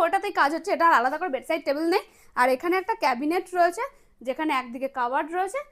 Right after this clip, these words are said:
আর এদিকে অ্যামেনিটিস রয়েছে। আর এই যে বলছিলাম না আপনাদের মেনু কার্ড, প্রত্যেকটা ঘরে ঘরে কিন্তু মেনু কার্ড রয়েছে, মানে আপনি কল করে খাবার অর্ডার করে ঘরে বসেও খেতে পারেন। এই ফ্যান, লাইট, এদিকে রয়েছে এসি,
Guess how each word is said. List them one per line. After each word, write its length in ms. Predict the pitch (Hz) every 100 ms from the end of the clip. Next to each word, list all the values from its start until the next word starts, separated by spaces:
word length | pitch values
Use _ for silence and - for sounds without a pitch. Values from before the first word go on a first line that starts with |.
| _ _ -
আর 80 | 415
এদিকে 220 | 392 392 392
অ্যামেনিটিস 460 | 302 320 311 339 339 330
রয়েছে। 200 | 359 480 330
আর 60 | 269
এই 60 | 302
যে 40 | 370 285
বলছিলাম 300 | 302 381 508
না 60 | 554
আপনাদের 260 | 381 427 466 311
মেনু 160 | 320 415
কার্ড, 160 | 381 233 262
প্রত্যেকটা 420 | 262 330 320 403 285
ঘরে 160 | 262 269
ঘরে 120 | 311 359
কিন্তু 220 | 392 370 554 - - _ 262
মেনু 180 | 302 349
কার্ড 140 | 330 262
রয়েছে, 200 | 208 208 - _ -
মানে 120 | 320
আপনি 100 | 302 370
কল 140 | 311 294 330
করে 140 | 415 539 -
খাবার 200 | 285 302 311
অর্ডার 200 | 285 339 427
করে 160 | 302 330 466 _ _ -
ঘরে 160 | 240 254
বসেও 200 | 294 427 359
খেতে 160 | 254 220
পারেন। 180 | 180 196 - 247
এই 60 | 240 -
ফ্যান, 240 | 262 349 494 - _ _ -
লাইট, 440 | 247 247 302 480 - _ -
এদিকে 240 | 240 254 262
রয়েছে 220 | 254 269 - _ 277
এসি, 260 | 269 233